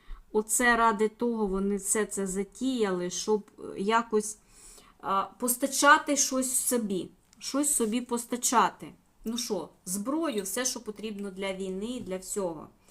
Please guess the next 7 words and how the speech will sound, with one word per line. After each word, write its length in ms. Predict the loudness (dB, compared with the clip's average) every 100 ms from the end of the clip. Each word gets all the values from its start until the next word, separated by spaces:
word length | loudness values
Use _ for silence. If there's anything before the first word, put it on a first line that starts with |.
| -20 -20 -18
Оце 300 | -12 -4 -2
вони 280 | 0 0 0
так 300 | 0 -2 -2
і 40 | -4
планували. 800 | 0 2 0 0 0 0 -4 -14 _ _ _
Бачите? 480 | -8 -6 -4 -6 -10 -18 _ _ _ _ _ -16 -10
Е, 200 | -8